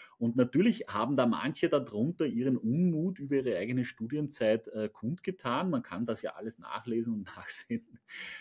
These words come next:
Äh, super tolle Memes war da auch dabei, bin ich immer <laughs> ganz, ganz happy. Äh, und,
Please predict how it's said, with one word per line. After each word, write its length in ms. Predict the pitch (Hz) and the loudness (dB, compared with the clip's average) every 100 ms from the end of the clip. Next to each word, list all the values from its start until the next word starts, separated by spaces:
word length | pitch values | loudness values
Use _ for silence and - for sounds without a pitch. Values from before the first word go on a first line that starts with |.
| - | -12
Äh, 200 | 110 101 95 - - | -8 -8 -10 -20 -18
super 380 | - 151 139 | -12 0 0
tolle 240 | 135 123 131 | 4 4 4
Memes 360 | 117 107 135 | 4 2 0
war 140 | 120 120 | 2 2
da 80 | 104 | 4
auch 240 | 95 - | 2 0
dabei, 420 | - 127 117 143 | -2 0 4 6
bin 180 | 160 120 | 4 0
ich 100 | 123 | 0
immer 180 | 120 - - - - | 0 0 -2 -8 -18
<laughs> 260 | - - | -20 0
ganz, 400 | - - 165 131 | 4 4 2 0
ganz 320 | - 123 123 - | 4 4 2 4
happy. 340 | 104 - 156 - - - - - - | 2 2 -4 -4 -8 -8 -12 -12 2
Äh, 280 | 113 120 120 | 6 8 6
und, 640 | - 120 120 123 123 123 | 6 10 12 12 10 6